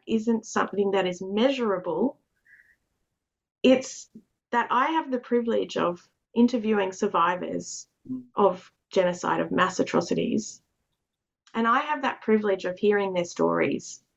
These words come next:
Speaker 1: which means so much to me, but it also means a lot to them because it means a lot that someone is sitting and listening to them, that is willing to listen to them,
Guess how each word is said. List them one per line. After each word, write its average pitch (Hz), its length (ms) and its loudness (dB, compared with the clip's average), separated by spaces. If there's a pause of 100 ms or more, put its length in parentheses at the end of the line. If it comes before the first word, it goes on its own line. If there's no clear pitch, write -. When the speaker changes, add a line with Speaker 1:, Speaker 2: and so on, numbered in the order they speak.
(320)
Speaker 1:
which - 380 2 (400)
means 208 500 0
so 247 240 2
much 226 320 -2
to 202 120 0
me, 190 320 0 (480)
but 226 140 2
it 214 180 2
also 320 340 -2
means 294 280 0
a 220 60 0
lot 202 260 0
to 190 100 -8
them 247 240 0
because 214 440 -4 (2000)
it 254 160 2
means 254 520 0
a 269 100 0
lot 233 380 0 (260)
that 208 200 2
someone 262 400 0
is 220 220 -2
sitting 277 680 0 (440)
and 190 180 -2
listening 233 420 4
to 214 120 -8
them, 196 140 -2
that 190 160 2
is 190 180 -2 (220)
willing 262 420 2
to 240 120 -8
listen 208 300 -4
to 185 120 -12
them, 180 260 2